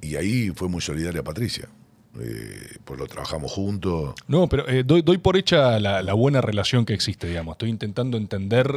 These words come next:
Speaker 2: eh, la lectura, la lectura
Speaker 1: No.
Speaker 2: que vos decís, para mí esto es mejor hoy por hoy
Speaker 1: A
Speaker 2: para
Speaker 1: ver,
Speaker 2: plantar,
Speaker 1: yo creo que
Speaker 2: por
Speaker 1: cual-,
Speaker 2: ejemplo.
Speaker 1: a ver, pero en esto sí puedo decir, lo que sí estoy seguro, que cualquiera de estos presidentes es mejor que cualquier otra alternativa en la Argentina.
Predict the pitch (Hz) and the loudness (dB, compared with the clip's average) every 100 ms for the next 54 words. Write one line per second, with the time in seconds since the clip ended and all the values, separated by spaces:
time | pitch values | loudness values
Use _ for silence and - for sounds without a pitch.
0 | - - 101 92 90 107 110 113 - 233 | -6 -6 -6 -4 -4 0 2 2 -2 0
1 | 185 101 80 - 95 101 254 165 123 123 | 2 2 -2 -6 -4 -4 0 0 2 2
2 | 131 139 117 110 147 - 120 110 104 - | 2 2 4 4 4 2 2 2 0 4
3 | 131 123 113 113 127 139 113 101 101 95 | 4 4 4 2 4 4 2 0 -2 2
4 | 185 185 165 117 120 113 107 - - - | 6 8 6 4 2 2 -2 -10 -14 -6
5 | 85 80 - _ _ - 92 104 107 90 | -4 -4 -8 _ _ -12 -6 -2 -2 -2
6 | 85 76 60 - _ - 82 87 - 139 | -4 -6 -10 -14 _ -16 -10 -6 -2 0
7 | 117 101 104 113 87 - _ _ - 82 | -2 0 0 2 0 -6 _ _ -12 -8
8 | 87 90 87 120 104 92 95 71 69 85 | -4 -4 -2 2 2 2 0 -4 -4 -4
9 | 107 92 - 92 87 82 107 98 - 78 | -2 -4 -6 -8 -6 -4 -2 -2 -4 -8
10 | 85 82 95 87 82 69 73 73 78 73 | -6 -4 -4 -4 -4 -6 -4 -4 -4 -4
11 | 67 - 62 50 | -6 -10 -12 -14